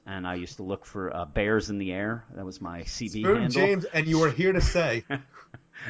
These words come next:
Speaker 1: This is Spoon James. We got a bear in the air here on route, route marker thirty-two.
Speaker 2: <laughs>
Speaker 1: Uh, yes, but, uh, uh, bef-, see, this,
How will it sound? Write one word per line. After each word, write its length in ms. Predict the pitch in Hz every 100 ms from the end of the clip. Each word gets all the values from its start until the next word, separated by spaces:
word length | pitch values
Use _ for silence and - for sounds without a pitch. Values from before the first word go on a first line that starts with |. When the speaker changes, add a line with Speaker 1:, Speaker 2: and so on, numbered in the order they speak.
| 131
Speaker 1:
This 180 | 156 -
is 80 | -
Spoon 320 | - 101 90
James. 320 | 113 147 156
We 80 | 170
got 160 | 139 95
a 40 |
bear 420 | 85 117 120 110 101
in 80 |
the 60 | 95
air 340 | 101 131 131
here 320 | 120 131 131 113
on 300 | 92 90 80
route, 240 | 110 120
route 320 | 107 123 127 127
marker 400 | 117 123 - 92
thirty-two. 800 | - 131 110 - - 147 143 143 - _ _ _
Speaker 2:
<laughs> 40 | 156 127 -
Speaker 1:
Uh, 320 | 151 147 135 123
yes, 300 | 117 113 -
but, 180 | 131 110
uh, 220 | 131 123 117 -
uh, 100 | 185 - 127 -
bef-, 320 | 220 202 151
see, 220 | - 180 175
this, 280 | 170 -